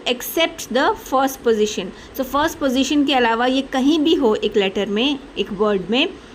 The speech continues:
तो खियक का sound will be g.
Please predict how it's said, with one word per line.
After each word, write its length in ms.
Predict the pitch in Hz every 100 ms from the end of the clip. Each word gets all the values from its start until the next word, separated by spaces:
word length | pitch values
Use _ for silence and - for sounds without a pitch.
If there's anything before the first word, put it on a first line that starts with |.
| - - -
तो 140 | 330 349
खियक 420 | - 311 262 254
का 100 | 269
sound 440 | 269 254 247 294
will 260 | 330 254 220
be 160 | 294 330 220 -
g. 220 | 220 190